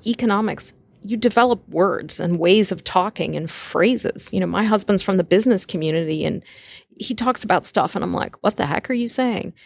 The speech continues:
And then people treat scientists the same way because we surround ourselves in words that are not accessible. And so one of the things I really try to do when I talk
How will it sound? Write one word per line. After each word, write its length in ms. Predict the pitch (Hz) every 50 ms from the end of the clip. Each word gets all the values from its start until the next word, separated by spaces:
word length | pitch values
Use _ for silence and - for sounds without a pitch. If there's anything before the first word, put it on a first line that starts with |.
| _ - - _
And 200 | - - 226 226
then 300 | 233 233 226 226 220 202 _ _ _ _ _ _ _ -
people 340 | - 233 208 220 214 208 - _ -
treat 260 | - - 220 214 -
scientists 480 | - 214 220 226 214 - 202 190 -
the 60 | - 180
same 240 | - - 185 190
way 280 | 190 214 233 220 - -
because 360 | - - - - 220 202 -
we 200 | 202 196 185 - -
surround 580 | - - - 220 190 185 196 208 226 254 254
ourselves 520 | 220 180 180 - - 190 185 185 180 180 190
in 160 | 165 170 170
words 560 | 170 185 208 214 185 - - - - - -
that 160 | - 185 180
are 120 | 180 180 185
not 240 | 185 185 190 190
accessible. 720 | - - - - - 180 175 - - 180 - - - - -
And 140 | - 170 185
so 160 | - 208 190
one 180 | 185 208 226
of 80 | 247 233
the 100 | 220 202
things 220 | - 196 180 180
I 80 | 185 -
really 420 | 170 170 190 202 220 233 220 214
try 220 | 196 - 202 180 170
to 80 | 165 156
do 300 | 170 190 202 190 180 170
when 180 | 156 170 165
I 140 | 165 165 165
talk 340 | 165 190 190 175 175 _ -